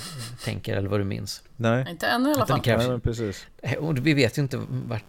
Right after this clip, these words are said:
Speaker 2: det är på väg, men än så länge så krävs det ju ganska så avancerad... Alltså inte bara avancerad teknik, utan ganska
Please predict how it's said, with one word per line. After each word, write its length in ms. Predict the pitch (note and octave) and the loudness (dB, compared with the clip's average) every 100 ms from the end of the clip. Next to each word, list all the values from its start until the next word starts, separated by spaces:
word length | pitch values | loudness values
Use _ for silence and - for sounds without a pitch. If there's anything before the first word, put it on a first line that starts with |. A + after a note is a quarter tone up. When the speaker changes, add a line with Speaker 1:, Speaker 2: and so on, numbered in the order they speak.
| - - | -16 -20
Speaker 2:
det 200 | C3 A#2+ | -6 -6
är 60 | |
på 100 | - | -2
väg, 280 | B2+ C3 A#2 | 0 0 0
men 100 | A#2+ | 0
än 100 | A#2 | -2
så 140 | - | -2
länge 140 | A#2+ G#2+ | -2 -2
så 100 | A#2 | -6
krävs 380 | - G#2 C3 - | -6 -4 -2 -4
det 100 | G#2 | -2
ju 60 | |
ganska 360 | A2 G#2 - G2+ | 0 0 -4 -6
så 100 | A2 | -4
avancerad... 680 | G2+ G#2 - G#2+ A2 G#2 - - - - - - | -4 -4 -4 -6 -4 -6 -8 -18 -20 -20 -20 -4
Alltså 160 | A#2+ C#3 | 0 0
inte 140 | B2+ | 0
bara 140 | D3+ B2+ | -2 0
avancerad 640 | A#2 - - G#2 A2 A2 | 0 -2 -4 -4 -4 -6
teknik, 320 | C3+ A#2+ G#2 | -6 -6 -6
utan 180 | G#2+ A2+ | -6 -4
ganska 380 | A#2 - G#2+ | -4 -6 -8